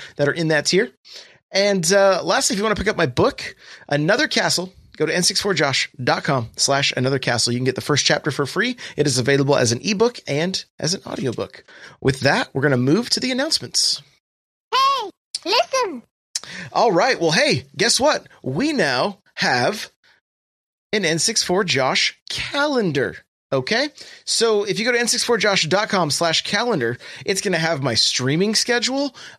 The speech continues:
Speaker 1: our community game nights. It's got, it's on there. It's on there. And we're going to, uh, we're going to continue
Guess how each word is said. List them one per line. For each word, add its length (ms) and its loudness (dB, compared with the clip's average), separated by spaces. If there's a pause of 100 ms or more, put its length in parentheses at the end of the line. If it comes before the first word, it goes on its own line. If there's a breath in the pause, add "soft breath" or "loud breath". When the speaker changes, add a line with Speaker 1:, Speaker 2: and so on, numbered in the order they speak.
Speaker 1:
our 160 2
community 560 2
game 340 0
nights. 540 0 (2250 loud breath)
It's 160 -4
got, 180 -4
it's 180 -2
on 180 -2
there. 200 -6 (220)
It's 160 -2
on 160 0
there. 200 -4
And 200 0
we're 100 4
going 320 2
to, 500 0
uh, 380 4
we're 120 -4
going 200 2
to 60 0
continue 440 0